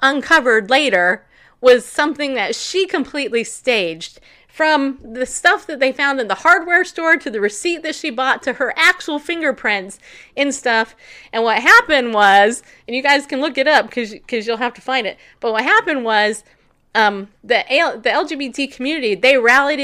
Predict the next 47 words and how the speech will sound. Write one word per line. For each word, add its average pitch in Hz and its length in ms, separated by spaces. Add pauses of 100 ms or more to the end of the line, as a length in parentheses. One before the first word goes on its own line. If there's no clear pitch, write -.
(120)
around 240 400
her 269 280
and 226 100
they 240 80
were 233 80
like, 208 220 (340)
"Yeah, 339 540 (200)
you 294 120
know, 302 240
we 330 120
need 339 180
to 269 60
support, - 580 (220)
you 294 120
know, 302 140
her 320 280
because 277 540
she 330 120
was 311 180
the 285 60
victim 294 300
of 277 100
a 254 40
hate 269 260
crime 302 280
and - 20
all 285 160
this 285 80
other 285 160
stuff." 285 320
And 220 180
the 208 80
L 247 140
G 240 120
B 226 140
T - 120
community, 240 360
they, 247 260
they 262 220
made 226 260
her 226 220
the, 196 140
the, 185 380
the 185 160
latest 185 400
hero, 147 300 (360)
right? 220 320